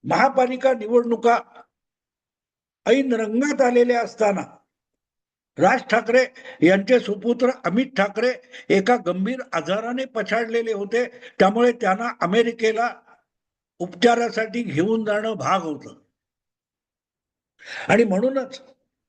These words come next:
महाराष्ट्र नवनिर्माण सेनेतर्फे मुंबई किंवा इतरत्रच्या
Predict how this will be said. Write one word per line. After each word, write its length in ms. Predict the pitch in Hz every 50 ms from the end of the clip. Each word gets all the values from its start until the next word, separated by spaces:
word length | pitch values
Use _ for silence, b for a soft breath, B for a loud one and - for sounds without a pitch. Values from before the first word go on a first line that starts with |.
| _ _ _ _ -
महाराष्ट्र 560 | 170 156 170 233 254 262 233 - - 277 269
नवनिर्माण 680 | 262 262 240 247 247 240 247 240 240 240 240 240 226
सेनेतर्फे 680 | 190 214 214 214 220 220 202 214 196 185 190 202 240 240 - - - _ B B B B B B B
मुंबई 440 | 147 185 196 202 208 240 254 277 254
किंवा 300 | - - 240 240 233 233
इतरत्रच्या 880 | 208 - 190 185 247 240 240 233 233 - 220 208 208 190 233 240 240